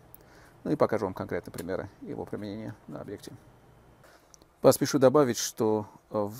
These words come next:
э, обычной работе я провожу испытания изоляции или на двухсот пятидесяти, или на пятисот вольтах. Тысяча вольт, э, смысла не имеет. Можно попробовать, но согласно практике и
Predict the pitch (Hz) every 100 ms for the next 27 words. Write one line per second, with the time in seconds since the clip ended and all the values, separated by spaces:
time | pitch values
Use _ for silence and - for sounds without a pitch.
0 | 120 - - 117 107 107 123 117 - 123
1 | 110 120 110 110 101 - _ _ 101 101
2 | 95 - 101 92 101 104 101 98 - -
3 | 101 - 110 101 92 92 95 92 - -
4 | 87 - - 98 95 87 87 - 110 -
5 | 110 104 - - 104 104 90 95 110 _
6 | - - - _ 117 - 92 - 73 -
7 | - - _ - _ 120 - 117 110 101
8 | - - _ - 101 107 - 131 123 123
9 | 143 160 160 151 - - - - - _
10 | 185 175 165 143 147 127 113 117 120 113
11 | 110 - - 117 107 117 - 110 104 -
12 | _ _ - - 120 - 107 101 95 71
13 | 92 90